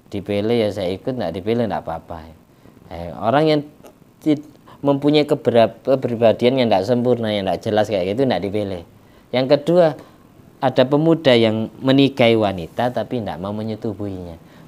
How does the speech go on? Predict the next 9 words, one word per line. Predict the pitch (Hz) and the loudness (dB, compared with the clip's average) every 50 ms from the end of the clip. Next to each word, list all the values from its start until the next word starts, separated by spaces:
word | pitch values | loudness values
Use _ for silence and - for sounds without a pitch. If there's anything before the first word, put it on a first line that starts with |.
| - | -6
berarti | 95 95 101 - 131 117 | -6 -4 -4 -2 -2 -4
tidak | 104 90 80 | -4 -4 -6
punya | 101 107 107 95 | -6 -6 -6 -6
hasrat. | 87 92 92 - - 113 107 98 - - - - - - - - - - - - - - - - | -8 -10 -10 -8 -6 -6 -6 -6 -8 -12 -16 -20 -20 -20 -20 -20 -20 -20 -20 -20 -20 -20 -14 -4
Kalau | - 117 117 117 110 | -2 0 0 0 0
sudah | - 127 - - 110 | -2 -2 -2 0 0
tidak | 107 104 101 92 | 0 0 -2 -2
punya | 117 120 117 113 | -2 -2 0 0
hasrat, | 117 139 143 - 135 139 139 139 143 | -2 -4 -4 -4 -2 -2 -2 -2 -4